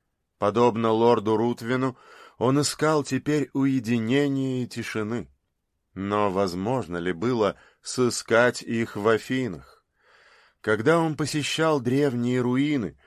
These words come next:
где часто бывал прежде, ему чудилось, будто Иоанфа стоит рядом с ним. Когда уходил в леса,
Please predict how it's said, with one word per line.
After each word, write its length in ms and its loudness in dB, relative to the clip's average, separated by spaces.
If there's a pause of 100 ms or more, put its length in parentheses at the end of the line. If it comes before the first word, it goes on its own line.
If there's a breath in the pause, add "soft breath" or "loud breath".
(260 soft breath)
где 280 -2
часто 460 2
бывал 360 4
прежде, 580 0 (520 soft breath)
ему 300 2
чудилось, 600 0
будто 460 2
Иоанфа 840 0
стоит 540 -2
рядом 420 -2
с 140 -10
ним. 340 -6 (680)
Когда 380 4
уходил 520 0
в 80 -6
леса, 540 -2